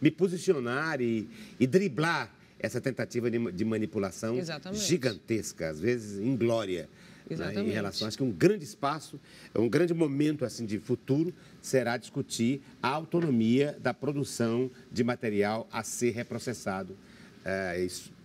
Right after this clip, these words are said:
Speaker 1: de subsídios para a, a inteligência artificial.
Speaker 2: Artificial.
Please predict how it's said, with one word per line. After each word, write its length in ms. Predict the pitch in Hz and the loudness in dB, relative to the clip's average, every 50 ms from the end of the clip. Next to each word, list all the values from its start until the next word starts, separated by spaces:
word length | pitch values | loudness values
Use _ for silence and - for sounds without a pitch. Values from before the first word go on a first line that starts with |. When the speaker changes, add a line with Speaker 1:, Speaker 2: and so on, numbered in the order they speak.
| - - - - - - | -20 -20 -20 -20 -12 -6
Speaker 1:
de 100 | - 95 | -6 -4
subsídios 680 | - - 120 117 - - - 107 101 95 110 110 - | -2 -2 -4 -4 -4 -4 -4 -2 -2 -2 -4 -6 -6
para 400 | - - 104 98 95 95 101 - - | -4 -4 -2 -2 -2 -2 -4 -4 -4
a, 120 | 101 92 - - - - - | -6 -6 -6 -8 -20 -10 -6
a 420 | 95 92 90 90 85 82 82 78 - | -4 -4 -2 -2 -4 -6 -6 -8 -8
inteligência 840 | 90 101 - 123 104 85 76 107 110 113 113 - 117 113 110 104 - - - - - - - - - - - - - - - - | -6 -2 -2 -2 -2 -4 -6 -4 -4 -4 -4 -2 -2 -2 -2 -4 -8 -16 -20 -20 -20 -20 -20 -20 -20 -20 -20 -20 -20 -20 -10 -4
artificial. 800 | - 107 - - - - 175 95 101 90 156 139 127 117 95 87 | -4 -4 -4 -4 -8 -10 -6 -6 -6 -4 -2 0 2 2 2 0
Speaker 2:
Artificial. 80 | 73 | -4